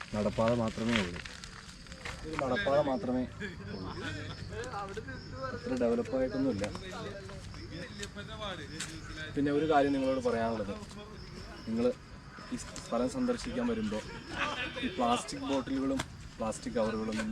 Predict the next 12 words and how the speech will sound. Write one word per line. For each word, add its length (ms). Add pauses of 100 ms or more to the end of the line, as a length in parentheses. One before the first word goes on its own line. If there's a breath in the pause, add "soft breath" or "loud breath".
ദയവായിട്ട് 520 (640)
ഇവിടെ 160 (760)
ഇടാതിരിക്കുക. 520 (1200)
കാരണം 280 (680)
ഇവിടെ 180 (1160)
നേരത്തെ 440
വന്നതിൽ 300 (140)
കൂടുതൽ 320 (500)
പ്ലാസ്റ്റിക് 480
കവറുകളും 400 (180)
പ്ലാസ്റ്റിക് 420
ബോട്ടിലുകളൊക്കെ 600